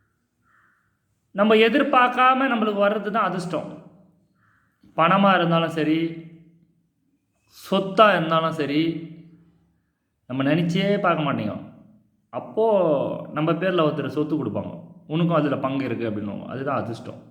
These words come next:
இப்ப நான் சொல்ல போறது அந்த அதிர்ஷ்டம் தான் சொல்ல போறேன். இதுக்கு மந்திரம்லாம் உண்டு. "ஐயா, மந்திரம்னாவே நீங்க கட்டணம் வாங்குவீங்களா?" அப்படின்னு கேட்டீங்கன்னா, கன்ஃபார்மா கட்டணம் உண்டு. அதிர்ஷ்டம் வெறுமையா வந்துருமா?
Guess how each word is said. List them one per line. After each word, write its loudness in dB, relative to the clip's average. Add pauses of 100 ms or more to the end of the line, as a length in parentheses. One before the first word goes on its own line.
(1160)
இப்ப -2
நான் 2
சொல்ல 6
போறது 2
அந்த 2
அதிர்ஷ்டம் 0
தான் 0
சொல்ல 0
போறேன். -6 (1500)
இதுக்கு 2
மந்திரம்லாம் 4
உண்டு. 0 (1080)
"ஐயா, 4
மந்திரம்னாவே 2
நீங்க -2
கட்டணம் -2
வாங்குவீங்களா?" -2 (240)
அப்படின்னு -6
கேட்டீங்கன்னா, -4
கன்ஃபார்மா -2
கட்டணம் -2
உண்டு. 0 (2000)
அதிர்ஷ்டம் 2
வெறுமையா 2
வந்துருமா? 0